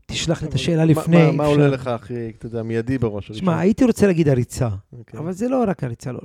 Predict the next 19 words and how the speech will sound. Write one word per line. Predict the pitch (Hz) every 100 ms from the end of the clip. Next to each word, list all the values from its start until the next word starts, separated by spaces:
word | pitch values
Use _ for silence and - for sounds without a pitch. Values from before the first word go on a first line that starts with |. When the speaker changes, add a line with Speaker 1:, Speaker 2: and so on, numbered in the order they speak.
| 147
Speaker 1:
למען | 143 156
האמת, | 147 147 139
לא | 139 135
הריצה, | 123 - - 123 143
אה, | - 123 113 - - 120 127 107 _ _ - - _ _ _ _ _ -
המשפחה | 147 - 170 190
שלי. | 185 147 110 85 _ -
Speaker 2:
משפחה. | - 113 110 -
Speaker 1:
המשפחה, | 139 127 - 123 - 131
אני | 117 120
חושב | 107 143
שזה | 135 - 123 113 104 98 101 101 - _ _ - 131
אחד | 131
הדברים | 139 131 139 127
הכי | -
יפים | 143 - 131
שאני | 117 117 117 110 113 - 117 131 139
ואשתי | 113 - - - 123 110
ו-, | 110 107